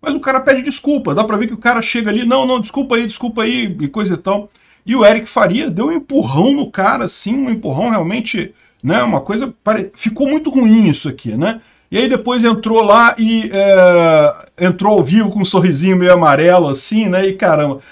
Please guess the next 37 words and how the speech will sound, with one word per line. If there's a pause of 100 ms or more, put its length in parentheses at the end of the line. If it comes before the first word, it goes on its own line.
(140)
acho
que
ele
não
percebeu
que
tava
sendo
gravado,
tentou
dar
continuidade
na
coisa, (320)
ficou
meio
estranho,
né? (500)
Não
teve
como
esconder,
porque
ficou
gravado,
apareceu
ao
vivo
na
Globo
isso
daí,
e
depois
ele
pediu
desculpas